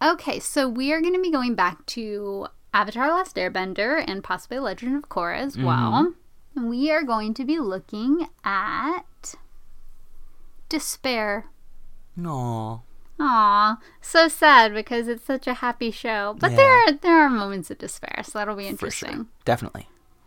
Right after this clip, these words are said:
Speaker 2: All right, well, I'm looking forward to that. Well, thanks for listening to this week's episode of Geek Between the Lines.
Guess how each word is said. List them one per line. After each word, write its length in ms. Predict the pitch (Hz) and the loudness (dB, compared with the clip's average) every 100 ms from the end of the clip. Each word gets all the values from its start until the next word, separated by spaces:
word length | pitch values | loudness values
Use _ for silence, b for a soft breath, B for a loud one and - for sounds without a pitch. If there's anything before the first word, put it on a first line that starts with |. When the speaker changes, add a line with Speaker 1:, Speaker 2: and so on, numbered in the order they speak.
| _ _ - | _ _ -10
Speaker 2:
All 120 | 120 | -6
right, 200 | 165 240 | -6 -6
well, 300 | 123 120 147 120 | -6 -6 -8 -10
I'm 100 | 123 | -10
looking 180 | 131 143 | -8 -8
forward 220 | 202 170 | -8 -4
to 40 | 113 | -2
that. 280 | 160 165 _ _ - - | 0 -2 _ _ -8 -2
Well, 100 | 185 | 4
thanks 280 | 254 262 | 4 4
for 100 | - | 2
listening 280 | 170 - 147 | 0 2 -2
to 80 | 131 | 0
this 220 | 139 - | 0 0
week's 200 | 123 - | -2 -6
episode 380 | - - - 113 - | -8 -6 -4 -6 -6
of 200 | 110 - | -8 -6
Geek 240 | 127 - | -8 -6
Between 300 | - - 113 | -6 -4 -2
the 80 | 110 | -2
Lines. 500 | 113 123 208 - | -2 -4 -6 -8